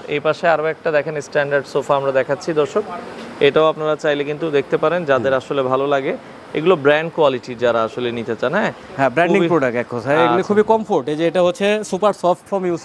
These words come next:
Speaker 2: করা আছে। খুবই
Speaker 1: আচ্ছা।
Speaker 2: আরামদায়ক একটা,
Speaker 1: মানে বসলে
Speaker 2: হ্যাঁ,
Speaker 1: এগুলো
Speaker 2: খুবই
Speaker 1: খুবই একটা আরাম ফিল হবে, হ্যাঁ?
Speaker 2: কোয়ালিটিফুল একটা সোফা।
Speaker 1: আচ্ছা, আচ্ছা, আচ্ছা, আচ্ছা। এটাও আপনারা দর্শক দেখতে পারেন। তো যারা এই ধরনের সোফাগুলো নিতে চান, ভাইয়া, নেওয়ার সিস্টেমটা কি আপনাদের কাছ থেকে অর্ডার করার?
Speaker 2: আমাদের কাছ থেকে নেওয়ার, ও যদি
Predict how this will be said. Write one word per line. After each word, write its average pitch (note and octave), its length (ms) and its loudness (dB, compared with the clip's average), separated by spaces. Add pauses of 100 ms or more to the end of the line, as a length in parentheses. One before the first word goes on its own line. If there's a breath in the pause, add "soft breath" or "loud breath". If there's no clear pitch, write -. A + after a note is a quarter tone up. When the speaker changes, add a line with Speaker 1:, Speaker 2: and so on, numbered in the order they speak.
Speaker 2:
করা C3+ 160 -2
আছে। A#2 180 -8
খুবই C3 120 2
Speaker 1:
আচ্ছা। G3 220 4
Speaker 2:
আরামদায়ক F3+ 340 -2
একটা, F#3 220 -2 (240)
Speaker 1:
মানে D3+ 200 -4
বসলে E3+ 280 2
Speaker 2:
হ্যাঁ, F3+ 140 2
Speaker 1:
এগুলো F#3 180 -2
Speaker 2:
খুবই E3 120 0
Speaker 1:
খুবই E3 160 0
একটা E3+ 260 0
আরাম C#3+ 240 -2
ফিল C#3 180 -6
হবে, A#2 180 -2
হ্যাঁ? - 20 0
Speaker 2:
কোয়ালিটিফুল F3 500 2
একটা C#3+ 260 -4
সোফা। A#2+ 200 -10 (140)
Speaker 1:
আচ্ছা, B2 160 -4
আচ্ছা, A#2 140 -6
আচ্ছা, B2 140 -6
আচ্ছা। - 220 -8
এটাও G#3+ 240 2
আপনারা G#3 220 2
দর্শক F#3+ 260 -4 (100)
দেখতে F3 240 -4
পারেন। G3+ 180 0 (400)
তো D#3 220 4
যারা D3+ 400 2
এই E3 160 -4
ধরনের F3 340 -2
সোফাগুলো E3+ 500 -2
নিতে D3+ 280 -2
চান, C#3 160 -2
ভাইয়া, D#3+ 140 2
নেওয়ার E3 300 0
সিস্টেমটা G3+ 520 -4
কি C#3+ 120 0
আপনাদের C3 260 0
কাছ C3 160 0
থেকে C3+ 160 -2
অর্ডার C3 200 4
করার? D#3+ 80 4
Speaker 2:
আমাদের F3 380 0
কাছ F3 260 0
থেকে F3+ 200 -2
নেওয়ার, E3+ 300 2
ও E3+ 140 0
যদি D#3 220 -4